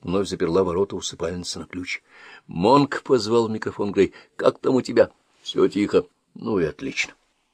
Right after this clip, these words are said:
Грей подошел к стоящей неподалеку полуразрушенной временем гробнице. В одной из ее стен зияла большая дыра,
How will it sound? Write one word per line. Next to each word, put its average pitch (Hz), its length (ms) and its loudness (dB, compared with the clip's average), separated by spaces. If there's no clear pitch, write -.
Грей 185 300 8
подошел 120 480 2
к - 80 -8
стоящей 123 580 2
неподалеку 92 640 0
полуразрушенной 92 720 0
временем 90 340 0
гробнице. 90 580 -2
В - 80 -4
одной 131 400 6
из 120 100 2
ее 135 200 8
стен 147 400 2
зияла 139 360 6
большая 139 460 4
дыра, 113 320 4